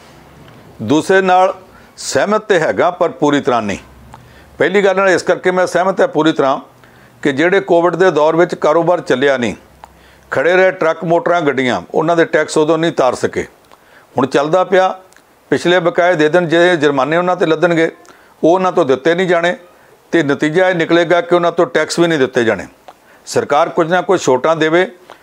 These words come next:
ਉਹਨਾਂ ਛੋਟਾਂ ਦੇ ਨਾਲ ਜੇ ਉਹ ਬਗੈਰ ਜੁਰਮਾਨਿਆਂ ਤੋਂ ਟੈਕਸ ਦਿੰਦੇ ਆ, ਲੈ ਲਏ ਜਾਣ, ਤੇ ਸਰਕਾਰ ਕੋਲ ਕਰੋੜਾਂ ਰੁਪਈਆ ਆ ਸਕਦਾ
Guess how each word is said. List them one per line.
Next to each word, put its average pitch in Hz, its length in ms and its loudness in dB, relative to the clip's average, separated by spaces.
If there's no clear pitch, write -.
ਉਹਨਾਂ 180 240 0
ਛੋਟਾਂ 170 380 0
ਦੇ 170 120 2
ਨਾਲ 165 220 2
ਜੇ 160 120 2
ਉਹ 180 100 4
ਬਗੈਰ 139 340 0
ਜੁਰਮਾਨਿਆਂ 160 460 0
ਤੋਂ 170 140 0
ਟੈਕਸ 151 280 -4
ਦਿੰਦੇ 147 340 2
ਆ, 104 80 -2
ਲੈ 131 180 2
ਲਏ 190 140 2
ਜਾਣ, 165 280 0
ਤੇ 151 120 2
ਸਰਕਾਰ 156 400 0
ਕੋਲ - 180 0
ਕਰੋੜਾਂ 165 280 2
ਰੁਪਈਆ 151 300 0
ਆ 131 120 2
ਸਕਦਾ 98 420 -2